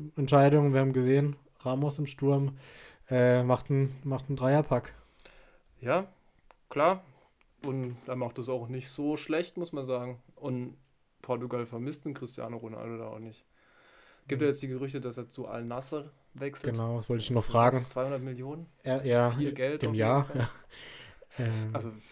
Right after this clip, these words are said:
Speaker 2: würde ich nicht zahlen für ihn. Da würde ich lieber den Ramos kaufen und ihm zweihundert Millionen geben.
Speaker 1: Er hat's auch gestern dann dementiert, dass die Gerüchte nicht wahr sind, dass es stimmt, aber,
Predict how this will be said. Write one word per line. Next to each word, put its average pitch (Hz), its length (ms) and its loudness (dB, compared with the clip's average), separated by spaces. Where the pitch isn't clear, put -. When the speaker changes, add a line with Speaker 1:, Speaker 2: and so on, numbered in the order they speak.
Speaker 2:
würde 110 160 -10
ich - 140 -14
nicht - 220 -10
zahlen 135 340 -2
für 147 160 -6
ihn. 117 240 -6
Da 110 80 -12
würde 120 180 -4
ich 120 80 -4
lieber 131 180 -2
den 135 120 0
Ramos 139 380 -2
kaufen 131 360 -2
und 131 100 -8
ihm 123 120 -10
zweihundert 123 280 -6
Millionen 123 420 -8
geben. 113 220 -12
Speaker 1:
Er 120 100 -4
hat's 113 120 -4
auch 113 120 2
gestern 127 380 2
dann 120 140 2
dementiert, 120 520 2
dass 120 180 -2
die 120 100 -4
Gerüchte 123 300 -2
nicht 123 220 -2
wahr 127 160 2
sind, 127 140 0
dass 123 120 -2
es 113 80 -6
stimmt, 123 300 -2
aber, 107 340 0